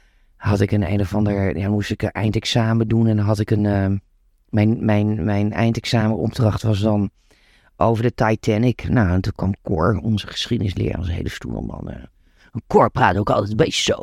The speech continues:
En dan zei hij van, eh, "Nou, wanneer is, eh, de Titanic, eh, gezonken, Anne?"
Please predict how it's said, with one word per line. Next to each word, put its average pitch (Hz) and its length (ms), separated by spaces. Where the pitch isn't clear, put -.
En - 400
dan 123 120
zei 104 140
hij 101 120
van, 104 240
eh, 101 140
"Nou, 156 260
wanneer 156 260
is, - 240
eh, - 440
de 151 220
Titanic, 196 600
eh, 151 260
gezonken, 175 520
Anne?" 135 280